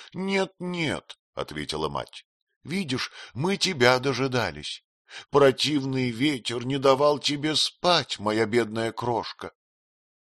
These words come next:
Девушка изумлённо поглядела на неё. "Разве был ветер? Я ничего не слыхала, всю ночь не просыпалась".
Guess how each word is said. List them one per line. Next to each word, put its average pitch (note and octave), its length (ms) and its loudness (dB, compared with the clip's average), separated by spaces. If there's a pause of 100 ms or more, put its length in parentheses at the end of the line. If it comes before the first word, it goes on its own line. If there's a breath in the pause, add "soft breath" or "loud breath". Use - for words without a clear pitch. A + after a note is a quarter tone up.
(120)
Девушка C#3 680 2
изумлённо A#2+ 840 0
поглядела B2 720 0
на C#2+ 120 -8
неё. D2+ 360 -6 (1000)
"Разве C3 640 2
был B2+ 380 0
ветер? B2+ 500 -2 (480 soft breath)
Я C3+ 320 6
ничего D3 480 0
не D#3 140 -4
слыхала, A2+ 640 0 (300 soft breath)
всю - 220 -2
ночь E3+ 320 -2
не G#2 100 -2
просыпалась". G2 800 0